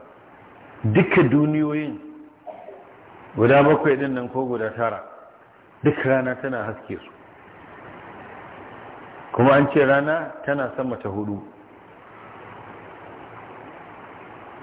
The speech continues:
Da Allah ya yo ƙasa da rana, da ta ƙona duk duniya da wanda yake cikinta. Da kuma an ja ranar can sama, da kuma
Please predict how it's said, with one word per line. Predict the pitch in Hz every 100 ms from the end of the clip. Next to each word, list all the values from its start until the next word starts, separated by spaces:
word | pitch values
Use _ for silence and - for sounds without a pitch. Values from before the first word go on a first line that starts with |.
| - 104
Da | 113 120 -
Allah | 160 175 185 175 143
ya | 135 131 131
yo | 131 135 131
ƙasa | - 131 127
da | 107
rana, | 101 107 107 107 107 - - -
da | 110 110
ta | - 131 127 -
ƙona | 147 143 110 - - -
duk | 135 123
duniya | 139 143 139 123
da | 110
wanda | 113 107
yake | - 107
cikinta. | - - 95 - - - - - - - - - - - - - - - - - - - -
Da | 117 131 -
kuma | 175 180
an | 185 180 160
ja | 180 180
ranar | 180 180 180 175
can | - 180 160
sama, | 180 165 117 - - - -
da | 117 123
kuma | 117 147 156